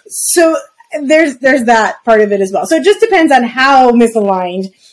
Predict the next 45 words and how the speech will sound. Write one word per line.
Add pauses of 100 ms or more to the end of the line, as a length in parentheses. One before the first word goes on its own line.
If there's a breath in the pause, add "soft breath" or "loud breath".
(140 soft breath)
uh,
we
are,
I
think,
is
part
of
it. (280 soft breath)
Um, (280)
w-,
the,
when
I
said
that
I
was
gonna
bring
up (140)
the
Eon
thing,
the
reason
I
brought
it
up
is
because, (260 soft breath)
you
know,
like, (120)
now,
um,
I
have
a
meeting
there
every
month.
So